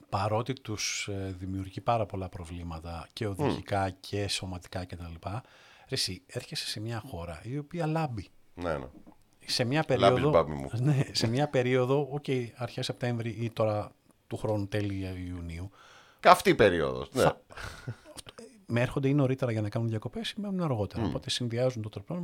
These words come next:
Speaker 1: με το ωφελή μου. Και σε έναν κόσμο ο οποίος τους αγαπάει πάρα πολύ.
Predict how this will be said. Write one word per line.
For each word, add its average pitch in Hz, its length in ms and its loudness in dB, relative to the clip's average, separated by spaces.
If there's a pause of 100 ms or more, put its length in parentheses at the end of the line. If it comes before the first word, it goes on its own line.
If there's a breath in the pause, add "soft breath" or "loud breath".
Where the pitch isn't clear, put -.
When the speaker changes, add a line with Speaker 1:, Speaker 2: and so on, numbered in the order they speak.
Speaker 1:
με 151 60 -6
το 139 100 -10
ωφελή 104 280 -8
μου. 90 120 -12 (300 soft breath)
Και - 100 -8
σε - 120 -4
έναν 143 160 -4
κόσμο 143 240 -2
ο 143 40 0
οποίος 143 200 -8
τους - 140 -8
αγαπάει 110 300 -4
πάρα 82 200 -6
πολύ. - 160 -18